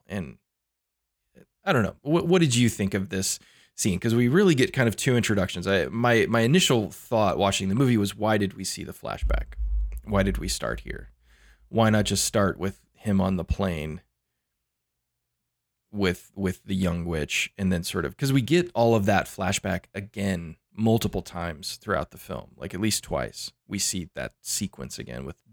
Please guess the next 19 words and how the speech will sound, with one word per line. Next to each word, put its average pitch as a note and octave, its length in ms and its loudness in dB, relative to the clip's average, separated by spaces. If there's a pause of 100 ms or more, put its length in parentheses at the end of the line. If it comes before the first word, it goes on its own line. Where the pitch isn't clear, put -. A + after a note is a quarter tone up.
(160)
additions. - 640 -12 (580)
So A#2+ 140 2
I, A2 160 6
I - 20 6
was A2 140 4
like, G#2 180 2
"W-, G#2 240 -8
why A#2 260 2
not C3 120 6
just A2 200 0
start A2 300 4
with G#2 100 4
a G#2 60 4
dude G2 200 0
on G2 120 2
a F#2+ 60 0
plane, G2 640 0 (260)
you G2 140 -6
know, E2 240 -2